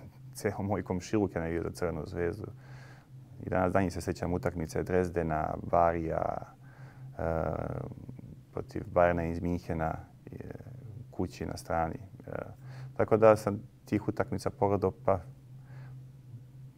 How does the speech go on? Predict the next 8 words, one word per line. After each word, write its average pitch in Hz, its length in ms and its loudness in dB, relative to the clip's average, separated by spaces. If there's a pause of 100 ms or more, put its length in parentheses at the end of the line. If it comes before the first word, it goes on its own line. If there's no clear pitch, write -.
možda 95 240 2
i 95 40 4
više 95 260 2
od, 87 100 0
od - 160 -4
sto - 200 2
puta. - 420 2 (1500)
I 101 200 0